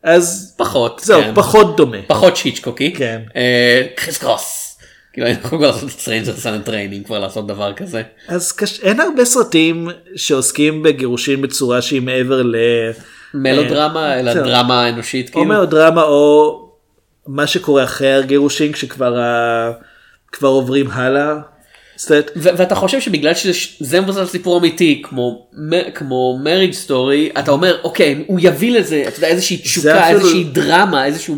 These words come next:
Speaker 2: משהו."
Speaker 1: זה אפילו יותר מבוסס על סיפור אמיתי באופן
Speaker 2: כן.
Speaker 1: ספציפי.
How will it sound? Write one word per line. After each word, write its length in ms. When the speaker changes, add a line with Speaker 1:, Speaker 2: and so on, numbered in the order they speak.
Speaker 2:
משהו." 320
Speaker 1:
זה 200
אפילו 200
יותר 320
מבוסס 340
על 60
סיפור 280
אמיתי 320
באופן 400
Speaker 2:
כן. 80
Speaker 1:
ספציפי. 800